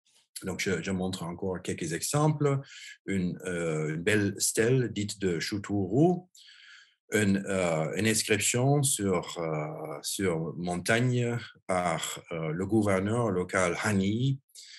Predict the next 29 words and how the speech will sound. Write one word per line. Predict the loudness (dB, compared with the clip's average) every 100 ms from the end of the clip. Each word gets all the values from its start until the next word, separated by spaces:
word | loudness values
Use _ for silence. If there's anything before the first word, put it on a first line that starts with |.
| -20 _
et, | -2 2 4 4 2
euh, | 2 2 2 0 -2 -4 -8 -8
une, | -2 2 2 0
euh, | 0 0 0
tablette | 2 4 4 2 0
d'administration | 0 0 -2 -2 -2 -2 0 0
venant | 2 2 4
de | 2 0
Sus | -2 0 2 2 0 -2 -4 -8
et, | -6 -2 -2 -2
euh, | -4 -4 -2 0
aujourd'hui | 0 0 -2 -2 -2
dans | -2 -2
le | -2
musée | -4 -4 -4
du | -6 -8
Louvre, | -2 2 2 0 -6 -8 -14 -20 -20 _
euh, | -2 0 0 0
où | 0
sont | 2 2 2
mentionnés, | 2 2 0 -2 0 2 4 2 0 -8 _ _
euh, | 0 0
déjà | 4 4 4 4 4 4 0 -4 _ -4
des | -2
gens | 0 0 0 0
avec | 0 -2 2
des | 2
noms | 4 2 2
iraniens. | 2 4 4 6 6 2